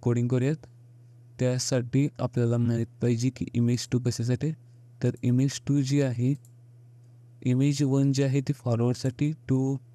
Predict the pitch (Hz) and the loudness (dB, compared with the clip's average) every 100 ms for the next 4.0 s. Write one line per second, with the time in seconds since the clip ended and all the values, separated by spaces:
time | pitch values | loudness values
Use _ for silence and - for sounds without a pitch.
0 | - - - - 120 120 131 - - 143 | -20 -20 -20 -6 0 2 0 -4 -2 0
1 | 147 160 - - - - 120 120 - - | 0 -4 -10 -14 -6 -2 -2 -4 -18 -8
2 | 135 123 117 139 - - - - - - | -4 0 0 0 -4 -20 -20 -20 -20 -20
3 | - - 113 131 151 - - - 131 113 | -20 -2 2 2 -2 -16 -20 -8 0 0